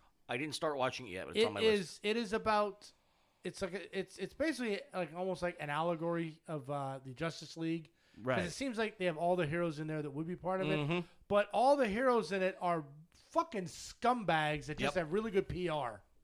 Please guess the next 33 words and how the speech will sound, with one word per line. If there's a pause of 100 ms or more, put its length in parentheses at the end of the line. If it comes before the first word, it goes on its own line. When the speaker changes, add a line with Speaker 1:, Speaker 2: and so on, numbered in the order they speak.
(420)
Speaker 2:
And
I'm
talking, (520)
I
don't
know
if
there's
so
far
a
redeemable
character
yet. (840)
As
a, (140)
and
it's
like
a
tr-,
it's
a
very
train
wreck
of
a
show. (460)
Speaker 3:
Nice. (300)
Speaker 2:
Where
it's
like